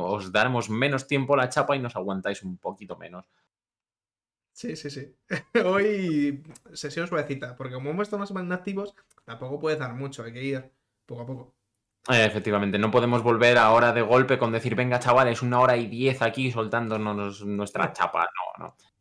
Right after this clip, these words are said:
Speaker 1: Hay que
Speaker 2: No.
Speaker 1: volver a retomar la cosa despacio. De todas formas, también creo que podemos aprovechar para comentar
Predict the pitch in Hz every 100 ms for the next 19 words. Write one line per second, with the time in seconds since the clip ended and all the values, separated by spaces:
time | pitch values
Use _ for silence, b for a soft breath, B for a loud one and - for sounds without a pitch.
0 | - - 107 113 110 117 120 113 113 113
1 | 113 117 120 - 107 110 107 95 107 -
2 | 117 113 B B _ 101 101 107 101 -
3 | 127 113 165 185 156 180 202 110 110 131
4 | 127 123 143 113 117 135 123 110 107 123
5 | 110 92 92 90 92 123 -